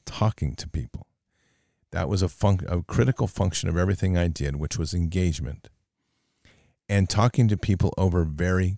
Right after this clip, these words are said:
complicated issues. Issues that were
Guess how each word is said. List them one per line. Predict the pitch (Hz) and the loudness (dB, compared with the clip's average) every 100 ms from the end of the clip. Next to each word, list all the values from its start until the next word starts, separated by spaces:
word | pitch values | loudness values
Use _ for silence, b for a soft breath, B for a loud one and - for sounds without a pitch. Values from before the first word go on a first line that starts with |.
| - | -8
complicated | - 98 95 - 85 - 71 64 71 - _ | -2 0 2 0 -2 -2 -4 -4 -6 -10 _
issues. | - - - - - - _ _ _ _ _ _ _ _ _ _ _ _ _ _ _ _ _ b b b b b - | -4 -2 -4 -8 -12 -18 _ _ _ _ _ _ _ _ _ _ _ _ _ _ _ _ _ b b b b b 2
Issues | 117 - 131 117 90 | 4 6 6 6 4
that | 90 - | 0 0
were | - 95 87 | 0 2 2